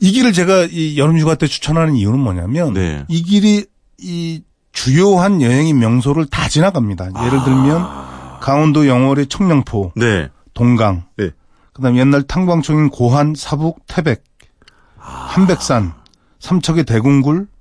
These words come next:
Speaker 1: 뭐 추암, 장호항 이렇게 지나가거든요.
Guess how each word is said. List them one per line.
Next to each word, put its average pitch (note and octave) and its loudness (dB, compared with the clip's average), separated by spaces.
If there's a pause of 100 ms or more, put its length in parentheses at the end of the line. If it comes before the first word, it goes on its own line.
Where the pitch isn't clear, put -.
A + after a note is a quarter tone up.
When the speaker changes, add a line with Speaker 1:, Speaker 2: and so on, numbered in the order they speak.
(160)
Speaker 1:
뭐 A2 -8
추암, B2 0 (240)
장호항 B2 0
이렇게 C#3 -4
지나가거든요. A2 -4